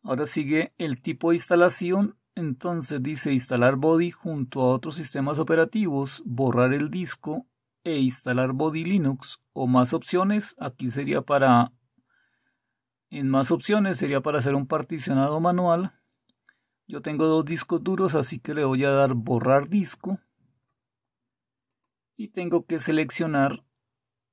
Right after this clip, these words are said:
el disco S D B. Dice que se va-, se van a eliminar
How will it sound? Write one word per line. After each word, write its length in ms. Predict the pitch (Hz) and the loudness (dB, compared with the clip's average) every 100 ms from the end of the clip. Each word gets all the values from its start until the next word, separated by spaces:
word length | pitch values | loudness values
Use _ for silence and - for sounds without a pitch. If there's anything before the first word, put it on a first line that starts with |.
| _ _ _ _ _ _ _ _ _ - | _ _ _ _ _ _ _ _ _ -12
el 220 | 190 175 | -10 -8
disco 520 | 165 156 - - 160 | -6 -6 -6 -4 0
S 240 | 143 131 143 | 0 0 0
D 140 | 147 | 0
B. 280 | 135 160 170 _ _ _ _ _ _ _ _ _ _ _ _ _ _ _ _ _ _ _ _ _ _ _ _ _ _ _ _ _ _ _ _ _ _ _ _ _ _ _ | 0 0 -4 _ _ _ _ _ _ _ _ _ _ _ _ _ _ _ _ _ _ _ _ _ _ _ _ _ _ _ _ _ _ _ _ _ _ _ _ _ _ _
Dice 300 | - 123 147 | -6 -4 -4
que 100 | 143 | -2
se 100 | 131 | 2
va-, 200 | 127 127 | 2 2
se 160 | - 139 | 0 4
van 180 | 131 139 | 4 4
a 40 | |
eliminar 440 | 147 147 131 127 | 2 4 6 6